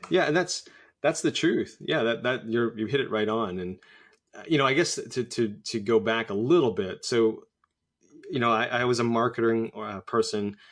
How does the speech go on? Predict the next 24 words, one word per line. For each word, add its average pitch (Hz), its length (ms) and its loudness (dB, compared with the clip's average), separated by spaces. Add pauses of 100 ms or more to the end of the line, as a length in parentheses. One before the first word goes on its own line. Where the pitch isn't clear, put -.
(160)
at 107 100 -2
a 101 60 -2
health 110 220 -2
I 104 80 0
T 117 200 -2
company, 101 640 -4 (320)
you 104 80 -4
know, 95 80 -4
was 92 140 -6
trying 110 420 -2
to 110 120 -4
attract 101 480 -4
the 107 80 -2
attention 98 800 -4
of, 92 360 -10 (400)
of, 185 580 -14 (100)
uh, 92 260 -14
customers 104 600 -2
and 95 100 -8
potential 107 380 -6
customers. 90 760 -8 (500)
And, 110 320 0
you 117 60 2
know, 104 300 0